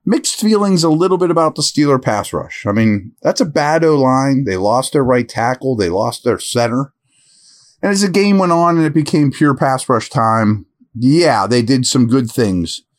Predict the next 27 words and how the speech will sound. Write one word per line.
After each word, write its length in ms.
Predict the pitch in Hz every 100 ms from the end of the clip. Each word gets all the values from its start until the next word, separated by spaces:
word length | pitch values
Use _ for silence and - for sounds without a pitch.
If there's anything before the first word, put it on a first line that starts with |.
| _ _ _ _ _ -
And 180 | 135 135
I 80 | 135
will 180 | 139
give 200 | 143 143
Geno 380 | 117 139 139 127
a 40 | 120
lot 220 | 120 117
of 60 |
credit. 400 | 113 135 120 113
I 120 | 95 113
thought 260 | - 117
he 140 | 131 123
eluded 580 | 110 110 131 131 131
the 120 | 107 104
rush 440 | 104 117 110 - -
and 160 | 98
moved 240 | 101 110 101
within 280 | 107 110
the 80 | 98
pocket 580 | - 101 98 - 95 - _ - - -
like 300 | 104 117 110
a 60 |
veteran 720 | 104 87 110 101 101 95 92 -
very, 400 | - 80 139 123
very 200 | 98 92
well. 300 | 87 80 69
So 340 | - 120 113